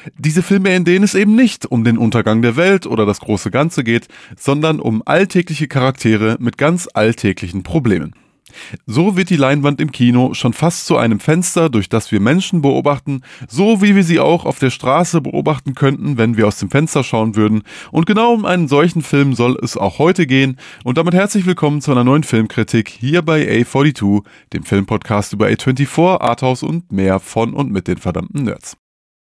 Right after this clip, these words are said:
Solche Filme, die wir gerne als Slice-of-Life-Filme bezeichnen, werden häufig dadurch charakterisiert, dass sie eher charaktergetrieben als handlungsgetrieben sind. Im Vordergrund steht also nicht, dass die Geschichte unbedingt von Punkt A nach Punkt B kommen muss.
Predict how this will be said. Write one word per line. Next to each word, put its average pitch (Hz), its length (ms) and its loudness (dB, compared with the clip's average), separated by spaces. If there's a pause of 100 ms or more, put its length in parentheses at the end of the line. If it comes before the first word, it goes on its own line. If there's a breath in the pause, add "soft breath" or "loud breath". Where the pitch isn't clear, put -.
(560 loud breath)
Solche 180 320 0
Filme, 196 420 2
die 151 340 -4
wir 165 140 2
gerne 151 300 2
als 127 220 -4
Slice-of-Life-Filme 135 920 0
bezeichnen, 143 640 0
werden 165 360 0
häufig 170 400 0
dadurch 151 340 2
charakterisiert, 127 880 0 (380 loud breath)
dass 135 240 0
sie 139 160 2
eher 131 240 2
charaktergetrieben 180 1000 0 (260 loud breath)
als 170 240 -2
handlungsgetrieben 113 880 -2
sind. 85 240 -8 (380 loud breath)
Im 113 120 0
Vordergrund 170 520 0
steht - 240 -2
also 104 240 -2
nicht, 165 400 -2
dass 117 160 0
die 113 100 -2
Geschichte 123 460 -2
unbedingt 151 420 2
von 107 200 -2
Punkt 101 340 -2
A 120 180 2
nach 120 240 -2
Punkt 98 260 -12
B 165 200 4
kommen 202 360 0
muss. 190 240 2